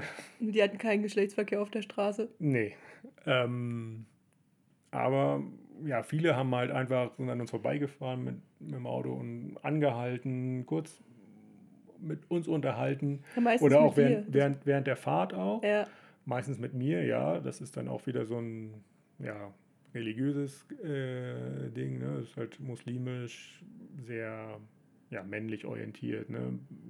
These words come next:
Speaker 1: Starkes Geschlecht und so weiter, Frauen. Naja, ist halt so in der Religion so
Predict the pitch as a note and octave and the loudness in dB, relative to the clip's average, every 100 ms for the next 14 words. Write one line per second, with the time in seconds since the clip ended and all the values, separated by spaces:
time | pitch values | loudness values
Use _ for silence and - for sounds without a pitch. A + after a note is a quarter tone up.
0 | C#3 - A#2+ A2 G#2 B2 A#2+ A#2+ A2 G#2 | -16 -8 -8 -8 -8 -6 -4 -6 -8 -8
1 | G#2 A2 - A2+ A2 G#2 G#2 G2+ _ _ | -8 -10 -8 -8 -8 -10 -14 -18 _ _
2 | _ _ _ _ D#3+ A#2 - - - - | _ _ _ _ -4 -4 -8 -20 -20 -20
3 | - E3 D3 B2+ B2 A#2+ A#2+ A#2 A2+ A2+ | -4 0 2 2 0 -2 -2 -2 -2 0
4 | A#2 A2+ B2 A#2+ A2+ A2 G#2+ | -2 -2 -2 -2 -2 -2 -4